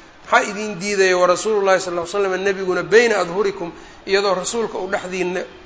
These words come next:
yahay. Ya'tiikum bilwaxyi, buu idinla imaanayaa, min asamaa'i, samada xaggeeda. Bal qawmun ya'tuuna min bacdikum, waxaa idinka, yacni, ajar badan qolo.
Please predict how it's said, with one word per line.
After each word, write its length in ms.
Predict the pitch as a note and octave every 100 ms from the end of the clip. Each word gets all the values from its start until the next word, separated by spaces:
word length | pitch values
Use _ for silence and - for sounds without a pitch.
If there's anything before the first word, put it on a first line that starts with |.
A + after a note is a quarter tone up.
| -
yahay. 320 | G#3 E3 F3 D#3+ - - - - - F#3
Ya'tiikum 560 | F#3 F3 B3 B3 A#3
bilwaxyi, 460 | G#3 G#3+ A3+ G3 A3
buu 180 | G3+ G3+
idinla 400 | G3 G3 G3 G#3
imaanayaa, 520 | F#3+ G3 G3+ F#3+ F3+
min 120 | F#3
asamaa'i, 440 | G3+ F#3+ F#3+ F#3+ F3+
samada 320 | F#3 F#3+ F3+
xaggeeda. 500 | F3 E3+ D#3 D3 - - - - - - - - - - -
Bal 340 | E3 E3 E3 E3+
qawmun 540 | G3+ A3+ A3+ G#3 F#3+
ya'tuuna 720 | F3+ F3 - - G#3+ A3 G3+
min 220 | F3+ F3 F3
bacdikum, 680 | F#3+ E3 D#3+ D#3 D#3 E3+ F3+ -
waxaa 320 | - E3+ -
idinka, 520 | E3+ E3 G3 G3+ G3 F3+
yacni, 560 | D#3+ E3+ F3 E3 D#3+ - - - - -
ajar 360 | G#3+ F3 F3+ E3
badan 440 | D#3+ D#3+ D#3+ E3
qolo. 340 | E3+ E3+ F#3